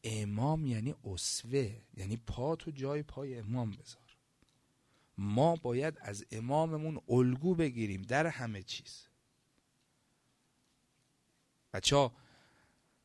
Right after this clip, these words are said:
شماهایی که الان فکر می‌کنید مثلاً بزرگشم چی کارشم، هنوز شغل ندارید، شما بزرگ شید، هر کاره شید، باید جهاد فرهنگی کنید.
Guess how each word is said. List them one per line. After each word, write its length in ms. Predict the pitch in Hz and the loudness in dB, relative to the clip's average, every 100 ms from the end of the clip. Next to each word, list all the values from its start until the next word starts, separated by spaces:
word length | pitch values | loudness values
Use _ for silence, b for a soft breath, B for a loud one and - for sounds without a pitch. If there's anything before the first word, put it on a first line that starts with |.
| _ _ | _ _
شماهایی 500 | - - 110 107 113 | -4 2 4 4 0
که 220 | 131 123 113 | 0 0 0
الان 240 | 107 104 | -2 -6
فکر 360 | - 107 - 98 | -4 -6 -6 -12
می‌کنید 420 | - 101 95 104 | -6 -6 -6 -8
مثلاً 280 | 95 95 95 | -8 -6 -6
بزرگشم 600 | 107 98 98 - - 95 | -4 -2 -2 -4 -6 -4
چی 160 | - | -6
کارشم، 680 | 92 104 90 90 - 90 90 | -6 -8 -6 -4 -4 -4 -8
هنوز 300 | - 98 92 - | -10 -10 -8 -10
شغل 360 | - 90 90 | -10 -10 -10
ندارید، 340 | 92 90 95 101 | -10 -10 -12 -6
شما 400 | - 110 104 131 | -2 2 2 2
بزرگ 460 | 123 101 101 98 | 0 -6 -2 -4
شید، 240 | - - 92 | -6 -8 -8
هر 280 | - 98 98 | -8 -6 -6
کاره 500 | - 101 98 101 95 | -8 -2 2 2 2
شید، 380 | - 127 123 - | 0 -2 -2 -2
باید 380 | 101 104 123 | 0 2 0
جهاد 360 | - 101 104 110 | 0 0 0 0
فرهنگی 540 | - 98 101 98 104 | -2 -4 -4 -6 -10
کنید. 340 | 117 107 117 | -10 -10 -12